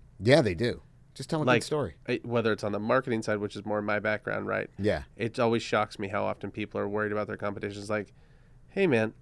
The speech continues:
Speaker 2: like, if you don't have any of your own conviction, you have to borrow somebody else's. And that's why you're constantly going, "What's my competition doing?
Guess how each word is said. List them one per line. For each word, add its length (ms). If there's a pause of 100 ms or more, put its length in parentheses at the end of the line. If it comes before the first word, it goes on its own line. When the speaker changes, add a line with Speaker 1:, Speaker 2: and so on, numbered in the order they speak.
(280)
Speaker 2:
like, 200
if 160
you 60
don't 140
have 180
any 100
of 60
your 100
own 140
conviction, 480
you 60
have 80
to 80
borrow 200
somebody 300
else's. 380
And 60
that's 180
why 80
you're 80
constantly 520
going, 380 (380)
"What's 180
my 80
competition 540
doing? 320